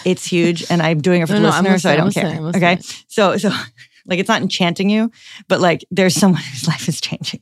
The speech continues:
Speaker 1: Okay,
Speaker 2: Okay,
Speaker 1: so,
Speaker 2: good, good.
Speaker 1: so then the other one, the other one, okay? Let's say you draw from a photograph or something. They break it up into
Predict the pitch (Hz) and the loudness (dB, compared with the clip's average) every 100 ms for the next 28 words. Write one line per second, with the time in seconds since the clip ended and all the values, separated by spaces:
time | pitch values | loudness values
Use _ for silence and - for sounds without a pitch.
0 | 160 196 196 170 254 - - 214 151 - | -4 0 2 2 0 0 -4 -2 -2 0
1 | 208 196 208 196 170 156 - 180 147 135 | 2 2 2 2 0 -2 -2 -2 -2 -4
2 | - - 156 151 160 _ _ _ 156 - | -8 -10 -6 -6 -8 _ _ _ -10 -4
3 | 165 156 156 147 151 147 147 - - 151 | -2 0 0 0 0 -2 -2 -4 -2 0
4 | 139 147 - 151 - - 156 - 165 185 | 0 -2 -4 -8 -8 -10 -8 -6 -2 -2
5 | 180 175 160 156 151 160 | 0 0 0 -2 -4 -4